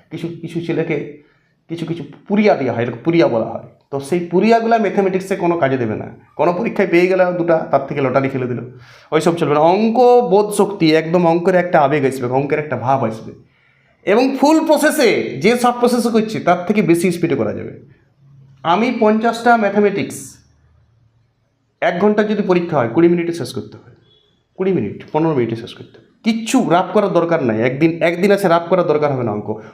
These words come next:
পড়ার পরেই উত্তর ডাইরেক্ট ব্রেনই ক্যালকুলেশন হবে সব। কিন্তু ব্রেনেই ফুল প্রসেস করবো আমি, ব্রেনটাতেই ফুল প্রসেস। না বুঝে কোনো এইটাকে এইটা দিয়ে গুণ, ওইটাকে এইটা দিয়ে ভাগ, উত্তর চলে আসছে।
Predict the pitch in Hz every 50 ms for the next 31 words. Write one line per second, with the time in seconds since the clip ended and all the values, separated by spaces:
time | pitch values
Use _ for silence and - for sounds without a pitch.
0 | _ - 156 170 185 202 190 190 196 196 196 180 - - 175 160 143 147 151 165
1 | 165 - - - - 127 135 165 185 196 190 165 147 - 135 131 - - 117 107
2 | 107 - - - - - - - _ _ _ _ _ _ _ - 226 226 220 208
3 | 175 202 226 254 285 311 - - 277 247 220 214 - 175 165 - - 117 107 107
4 | 107 110 123 123 123 131 185 214 233 247 254 262 262 254 285 285 277 311 311 -
5 | - 277 254 233 196 170 143 - - - - - - - - _ _ _ - -
6 | _ _ _ _ _ _ _ _ _ _ _ - _ _ _ _ _ _ - _
7 | _ _ - 127 139 165 202 240 269 277 302 254 240 294 294 294 285 285 269 262
8 | 254 220 247 254 254 262 254 254 262 254 247 254 262 247 214 220 269 240 190 196
9 | 214 214 - - - - - _ _ _ _ - - 175 175 175 208 202 208 202
10 | 208 202 208 208 202 208 208 196 165 170 185 196 170 160 170 170 - 185 175 -
11 | 185 180 175 165 - - - -